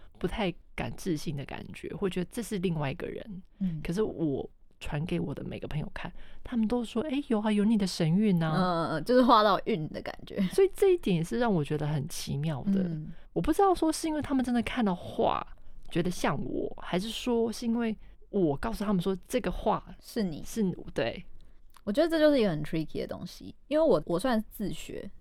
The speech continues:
Speaker 2: 就是自学肖像画这件事情。我在画的过程中，有时候会请教一些身边真的很厉害，就是可能从小就学美术的人。那我学到的第一件事情是，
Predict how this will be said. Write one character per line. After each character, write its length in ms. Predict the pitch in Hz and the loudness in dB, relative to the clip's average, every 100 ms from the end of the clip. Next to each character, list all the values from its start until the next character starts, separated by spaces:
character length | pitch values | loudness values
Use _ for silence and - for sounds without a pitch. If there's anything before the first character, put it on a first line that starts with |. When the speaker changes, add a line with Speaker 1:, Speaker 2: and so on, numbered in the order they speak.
| - | -14
Speaker 2:
就 120 | - 175 | -6 -6
是 60 | - | -4
自 180 | 214 175 | -4 -4
学 240 | - - | -4 -6
肖 200 | 156 165 | -4 -4
像 240 | 131 - 156 | -6 -8 -8
画 160 | 160 - | -10 -12
这 120 | - | -14
件 200 | - - | -12 -12
事 160 | - - | -12 -16
情。 220 | - - - - - | -16 -16 -18 -20 -12
我 140 | - 160 | -2 2
在 160 | 220 | 2
画 180 | 233 233 | 2 2
的 80 | 190 | 2
过 160 | 214 196 | 0 0
程 180 | 175 | 0
中， 400 | 156 160 160 160 160 | -2 -2 -2 -4 -4
有 100 | 151 | -4
时 100 | 165 | -2
候 40 | |
会 80 | 226 | -2
请 220 | 214 160 | -2 -6
教 160 | 151 170 | -4 -6
一 40 | |
些 140 | 170 175 | -4 -6
身 260 | - 160 | -4 -4
边 160 | 160 156 | -4 -4
真 120 | 160 | -4
的 80 | 160 | -6
很 240 | 156 - | -6 -6
厉 160 | 151 160 | -4 -4
害， 280 | 147 160 - | -6 -6 -10
就 180 | - 165 | -8 -8
是 300 | 160 156 - - - | -6 -8 -10 -14 -14
可 80 | - | -8
能 100 | 151 | -6
从 260 | 165 156 160 | -6 -4 -4
小 200 | - 165 | -4 -4
就 180 | 170 - | -6 -8
学 220 | - 156 | -6 -4
美 180 | 160 - | -4 -6
术 220 | - 190 | -8 -6
的 80 | - | -6
人。 160 | - - - - - | -8 -12 -18 -20 -10
那 80 | 254 | 0
我 80 | 220 | 0
学 160 | - 170 | 2 0
到 140 | 208 | 0
的 60 | 170 | 0
第 140 | 170 | -4
一 40 | |
件 180 | 175 180 | -2 -4
事 160 | 165 170 | -4 -6
情 160 | - - | -6 -8
是， 240 | - 175 | -6 -8